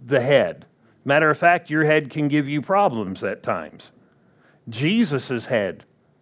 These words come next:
gave him some problems. So he said, "What do you mean by that?"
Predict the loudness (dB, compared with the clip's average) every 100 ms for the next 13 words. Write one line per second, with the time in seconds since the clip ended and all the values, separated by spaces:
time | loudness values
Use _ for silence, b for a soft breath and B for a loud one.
0 | _ _ _ -4 0 2 2 -2 -4 -6
1 | -8 0 2 2 -4 -16 -20 _ _ -12
2 | -10 -6 -6 -2 0 0 0 0 2 0
3 | -2 -8